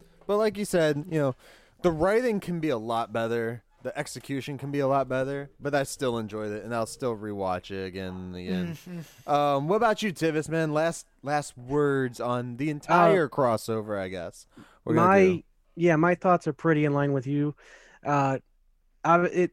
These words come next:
Speaker 3: you know, as we pointed out, it has its flaws, but overall, I thought it was really well done. I enjoyed it,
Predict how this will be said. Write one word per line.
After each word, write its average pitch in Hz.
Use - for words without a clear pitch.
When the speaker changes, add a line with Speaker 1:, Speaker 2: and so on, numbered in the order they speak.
Speaker 3:
you 165
know, 147
as 170
we 160
pointed 156
out, 143
it 139
has 147
its -
flaws, 139
but 143
overall, 147
I 143
thought 151
it 135
was 131
really 147
well 143
done. 135
I 147
enjoyed 160
it, 170